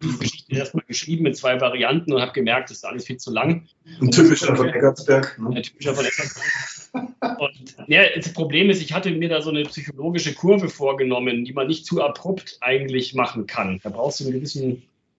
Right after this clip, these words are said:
Speaker 1: Übergang und der wurde dann immer knapper und immer knapper. Also ich, ich hoffe mal, es funktioniert noch. Also ich bin da gar nicht so überzeugt. Ich weiß, mal, mal sehen. Also.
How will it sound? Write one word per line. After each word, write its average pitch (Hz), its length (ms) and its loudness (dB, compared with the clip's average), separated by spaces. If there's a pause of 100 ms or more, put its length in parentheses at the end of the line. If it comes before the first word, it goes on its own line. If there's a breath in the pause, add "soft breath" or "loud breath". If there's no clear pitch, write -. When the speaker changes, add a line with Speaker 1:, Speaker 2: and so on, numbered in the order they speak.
Speaker 1:
Übergang 120 680 4
und 120 420 -4
der 123 160 2
wurde 151 160 0
dann 131 140 0
immer 151 200 2
knapper 160 360 4
und 135 100 4
immer 135 220 0
knapper. 147 380 0
Also 131 200 0
ich, - 260 -8
ich - 160 -12
hoffe 175 200 2
mal, 139 200 2
es 135 120 2
funktioniert 139 600 2
noch. 107 200 0
Also 117 160 -2
ich 123 100 -6
bin 143 140 -8
da 123 120 0
gar 113 180 0
nicht 127 140 0
so 117 280 0
überzeugt. 131 500 -4
Ich 131 140 0
weiß, 127 300 4
mal, 147 120 0
mal 147 160 4
sehen. 101 320 -2
Also. 120 320 0